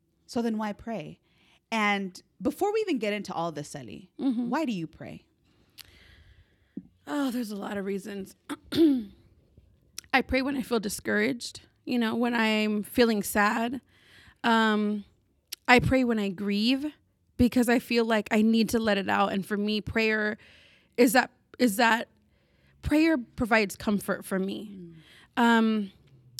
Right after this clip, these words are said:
Speaker 2: I've prayed when I've been angry before at somebody or felt resentment before
Speaker 1: Mm-hmm.
Speaker 2: because I didn't like that feeling. Like, I know
Speaker 1: Yeah.
Speaker 2: that that's not who I normally am, and I don't like it.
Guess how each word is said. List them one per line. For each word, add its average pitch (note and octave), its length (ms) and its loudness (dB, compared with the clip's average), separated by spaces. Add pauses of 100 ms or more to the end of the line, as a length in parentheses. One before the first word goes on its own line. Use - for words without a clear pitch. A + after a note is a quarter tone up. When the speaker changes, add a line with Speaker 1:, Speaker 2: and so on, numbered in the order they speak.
(160)
Speaker 2:
I've C#4 260 6
prayed C4+ 440 0 (680)
when A#3+ 220 4
I've A3 180 4
been G#3+ 140 2
angry A#3+ 380 0
before G3 380 -2
at - 160 -8
somebody G3+ 640 -4
or A3 240 2 (220)
felt - 260 0
resentment G3+ 580 -2
before B3 500 -6
Speaker 1:
Mm-hmm. F3+ 400 -12
Speaker 2:
because A#3 380 0
I A#3 100 2
didn't B3 340 2
like G#3+ 340 2
that - 200 -4
feeling. - 560 -8
Like, A#3 180 0
I C#4 140 6
know C4+ 180 6
Speaker 1:
Yeah. A3+ 60 6
Speaker 2:
that G#3 140 -2
that's G#3+ 240 0
not A#3 160 0
who G#3+ 100 0
I G3+ 100 0
normally G3+ 460 0
am, C4 160 0
and G3+ 100 0
I G#3 100 2
don't C4 160 0
like G#3 280 0
it. - 200 -12